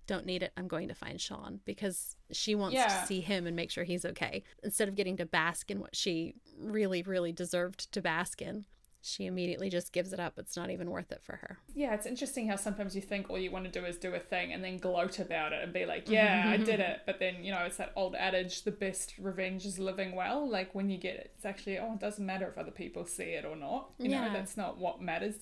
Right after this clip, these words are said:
Speaker 2: to me anymore. But you know what really struck me was when she crosses the finish line and she's like, "I can see in Ian's eyes that he doesn't believe it."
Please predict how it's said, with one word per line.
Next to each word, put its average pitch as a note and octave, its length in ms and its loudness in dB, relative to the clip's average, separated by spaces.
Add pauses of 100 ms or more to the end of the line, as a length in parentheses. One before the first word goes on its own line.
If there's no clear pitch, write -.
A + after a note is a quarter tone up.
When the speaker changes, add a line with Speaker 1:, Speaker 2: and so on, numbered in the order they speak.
Speaker 2:
to B3 60 -8
me B3 140 -4
anymore. B3+ 440 -4 (180)
But C#4+ 120 -2
you C#4+ 80 0
know D#4+ 120 2
what D#4+ 160 2
really A3+ 220 2
struck G3+ 360 -2
me G3 240 2
was F3 440 -6
when F#3+ 140 0
she G3+ 100 -6
crosses G3 420 -4
the - 80 -8
finish F3+ 380 -6
line F3 240 -2
and E3+ 100 -8
she's - 180 -6
like, E3 140 -2
"I - 80 -6
can G3 160 -2
see G3 240 0
in F3+ 160 -2
Ian's F3+ 320 -2
eyes E3+ 400 2
that F3 140 -4
he F3+ 80 -4
doesn't F3 480 -2
believe F3 480 -2
it." - 200 -6